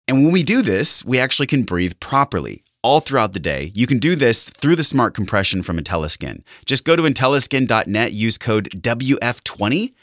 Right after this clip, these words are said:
to get twenty percent off this test drive of your smart compression. This will literally gently pull your shoulders back all throughout the day. And for the ladies, they have some really stylish and functional tops in yoga and athletic clothes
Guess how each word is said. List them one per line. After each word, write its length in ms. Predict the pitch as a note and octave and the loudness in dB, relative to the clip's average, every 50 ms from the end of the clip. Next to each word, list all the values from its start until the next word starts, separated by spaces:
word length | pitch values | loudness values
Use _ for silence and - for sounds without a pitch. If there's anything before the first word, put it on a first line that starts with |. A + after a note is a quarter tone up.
| _ _ _ _ _ | _ _ _ _ _
to 80 | - F#2+ | -6 -4
get 160 | G2 - - | -4 -4 -4
twenty 220 | - - G#2 G#2+ | -4 -2 -2 -2
percent 300 | F2+ G#2+ F2+ - G2 F2 E2+ | -2 -2 -2 0 0 0 2
off 240 | E2+ E2+ F2+ - | 2 0 0 -2
this 200 | _ F2+ E2+ - | _ -2 -2 -2
test 360 | - - - - C#3 C#3 - - | -6 -6 -4 -4 -2 -2 -2 0
drive 420 | C#3 B2+ A#2+ A#2 A#2 A2 - - _ _ _ _ _ _ | 0 2 2 2 0 0 -4 -10 _ _ _ _ _ _
of 120 | F#2 F2 | -4 -4
your 140 | E2+ E2+ F2 | -2 -2 -2
smart 340 | - - - G#2 G#2+ A2 - | -2 -2 0 0 0 0 0
compression. 680 | - G#2 F#2 - - F#2+ F2+ - - G2+ F2 F2 E2 - | -2 -4 -4 -2 -2 0 0 0 0 0 0 0 -2 -4
This 300 | - D#2+ C3+ D3 - - | -2 -2 -2 -2 0 0
will 80 | D3 C#3 | 0 2
literally 380 | C3 D3 D#3+ D#3 C3+ A2+ G#2+ | 2 2 4 4 2 2 0
gently 340 | G2 F2+ A2+ A2+ - A2+ A2 | 0 0 -2 -2 -2 -2 -4
pull 280 | - - - D3 D#3 D#3+ | -4 -2 -2 0 0 2
your 120 | C#3+ C3 | 0 0
shoulders 360 | - - C3+ C3+ C3 C3 A2 | 0 0 -2 0 0 -2 -2
back 240 | G2 G#2+ F#2+ F#2 - | 0 0 -2 0 0
all 120 | F#2+ G2 | -2 -2
throughout 260 | F#2+ - G2 F#2 F2+ - | -2 0 -2 -2 -2 -2
the 80 | E2+ | -2
day. 260 | D2+ G2 G#2 G#2+ A2 G#2 - - | 0 0 2 2 0 -2 -4 -2
And 160 | G2+ G#2+ - | -2 -2 -2
for 80 | - G#2+ | 0 -2
the 80 | G#2+ | 0
ladies, 480 | G2+ A2 C3 D#3 D#3 E3 D#3+ D3 C3 - | 2 2 0 0 0 0 0 0 -2 -4
they 180 | G#2 G2+ A2+ | -2 -2 -2
have 240 | G2+ G#2 A2 A2 - | 0 0 -2 -2 0
some 300 | - B2+ B2 B2+ B2 B2+ | 0 0 0 0 0 0
really 300 | C3+ D#3+ E3+ F3 E3 D3 | 2 4 4 4 4 4
stylish 500 | B2 - - B2 A2+ A2 G2+ F#2+ F2 - | 2 0 0 0 2 2 2 0 0 0
and 100 | F#2+ F2+ | -2 -2
functional 380 | - G2+ F#2 - - F#2+ F2 E2 | -2 -2 -2 -2 -4 -6 -6 -6
tops 340 | - G2 F2+ E2+ D#2+ - - | -4 -2 -2 -2 -2 -4 -6
in 160 | - D#2+ D#2+ | -6 -6 -4
yoga 420 | D#2 F#2 G#2 G#2+ G2 G#2+ G#2 G2+ - | -2 -2 -2 0 0 -2 -2 -2 -4
and 160 | E2 D#2+ D#2 | -6 -8 -8
athletic 340 | D#2 - F2 G2+ G2 G2 - | -10 -6 -6 -4 -4 -4 -4
clothes 460 | - G#2+ G2 F#2 F2+ F2+ E2+ - - | -2 0 0 2 2 0 -2 -4 -6